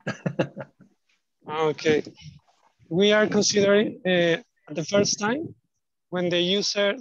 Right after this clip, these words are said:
Speaker 2: buy for the first time, uh, an item, we store that, uh, date in, in, in Firebase. Then, in the next time when the user, uh, buy, uh, other, uh, the same, the same, the same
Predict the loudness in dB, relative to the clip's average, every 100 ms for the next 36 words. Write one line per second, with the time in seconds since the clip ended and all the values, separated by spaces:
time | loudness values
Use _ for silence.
0 | -6 -2 -2 -2 -6 -14 -6 -6 -6 -6
1 | -6 -6 -6 -6 -6 -6 -10 -14 _ _
2 | -16 -10 -4 -2 -2 -2 -4 -4 -16 _
3 | _ -20 -20 _ _ -2 2 4 4 4
4 | 0 -4 -6 0 2 4 4 4 2 0
5 | -4 -2 0 0 0 0 -4 -2 0 0
6 | -2 -8 -10 -8 -8 -8 -8 -8 -2 0
7 | 0 -2 -4 -10 _ _ _ _ _ _
8 | _ _ _ _ -18 -10 -4 0 2 0
9 | -4 -6 -4 -2 -2 -2 -4 -4 -4 -4
10 | -4 -2 -4 -6 -6 -4 -4 -2 -4 -4
11 | -10 -8 -6 -6 -10 -14 -20 _ -6 -4
12 | -4 -8 -16 -8 -6 -6 -8 -12 _ _
13 | _ -20 -20 -20 -20 -2 2 4 4 4
14 | 2 2 2 2 2 2 0 0 0 0
15 | 0 -2 -2 -4 -6 -10 -10 -8 -6 -4
16 | -4 -6 -8 -12